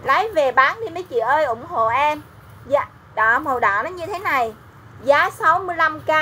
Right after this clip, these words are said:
vàng đỏ. Vàng, đỏ, sữa. Đây là size nhí, size một tám nha. Tầm khoảng hai mươi tám ký quay đầu. Đó, màu đỏ như thế này, màu sữa này nha. Màu sữa, màu sữa.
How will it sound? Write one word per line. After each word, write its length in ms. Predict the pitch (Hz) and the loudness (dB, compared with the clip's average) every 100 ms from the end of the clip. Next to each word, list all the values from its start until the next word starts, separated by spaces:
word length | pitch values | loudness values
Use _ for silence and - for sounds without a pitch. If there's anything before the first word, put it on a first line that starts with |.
| 302 254 | 0 -2
vàng 400 | 226 240 233 220 | 0 0 0 -6
đỏ. 380 | 202 190 214 277 - - - - - - - 247 | -4 0 2 2 -2 -18 -20 -20 -20 -20 -10 0
Vàng, 360 | 269 269 247 - - - - - - | 4 4 2 -6 -18 -20 -20 -18 -8
đỏ, 500 | 240 220 214 240 320 415 | 0 2 4 4 2 -2
sữa. 520 | - 269 226 220 247 349 - - - - - - - - - - - | -10 -6 -2 4 6 4 -2 -14 -16 -18 -18 -20 -18 -18 -18 -20 -2
Đây 140 | - - | 4 4
là 140 | 294 | 4
size 340 | - 349 339 339 | 0 -4 -6 -8
nhí, 160 | 339 403 539 | -8 -6 -4
size 200 | 339 320 | -4 -2
một 140 | 254 - - | -4 -2 2
tám 320 | 285 359 453 | 4 2 -2
nha. 180 | 339 302 - - - - - | -2 -4 -6 -20 -20 -14 -2
Tầm 200 | 262 262 | -2 -2
khoảng 280 | 320 214 320 | 0 0 2
hai 280 | 349 330 | 2 2
mươi 220 | 330 330 330 | 0 -4 0
tám 260 | 311 320 - | 2 2 -2
ký 200 | 339 392 | -6 -4
quay 160 | 453 330 | -4 0
đầu. 380 | 269 240 220 185 - - - - | 2 4 0 -6 -20 -20 -20 -16
Đó, 80 | - | -16
màu 280 | 240 254 262 | -4 -2 0
đỏ 340 | 233 202 208 294 | 2 4 4 0
như 60 | 339 | -6
thế 120 | 392 | -10
này, 300 | 370 285 240 | -6 -4 -4
màu 140 | 254 | -4
sữa 380 | 247 - 214 240 349 | -4 -2 0 0 -2
này 100 | 277 | -6
nha. 300 | 339 330 196 - - - - | -4 -4 -4 -12 -20 -20 -20
Màu 320 | 240 269 269 254 | 2 4 4 2
sữa, 420 | - 220 196 226 285 - - - - - - | -8 -6 2 2 2 -4 -20 -20 -20 -20 -20
màu 440 | 240 262 277 262 254 | -4 2 4 2 -2
sữa. 560 | - - 196 214 240 | -8 -10 -2 0 0